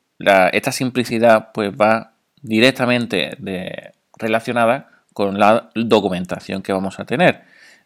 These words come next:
donde debe de comentarse lo justo, ¿de acuerdo? Algo importante también dentro de esta metodología es la comunicación, donde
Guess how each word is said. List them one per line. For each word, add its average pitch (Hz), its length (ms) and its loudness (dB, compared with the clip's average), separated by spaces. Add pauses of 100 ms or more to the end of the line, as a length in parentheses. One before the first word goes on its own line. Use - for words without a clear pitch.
donde 143 400 2
debe 113 380 2
de 123 180 0
comentarse 113 720 -4
lo 98 260 -6
justo, - 560 -12 (880)
¿de - 180 -16
acuerdo? 127 520 -4 (1700)
Algo 147 200 4
importante 151 480 2
también 135 380 2
dentro 120 200 2
de 123 40 4
esta 117 200 0
metodología 113 680 -2
es 117 160 -6
la 113 400 2
comunicación, 110 960 2 (800)
donde 104 480 0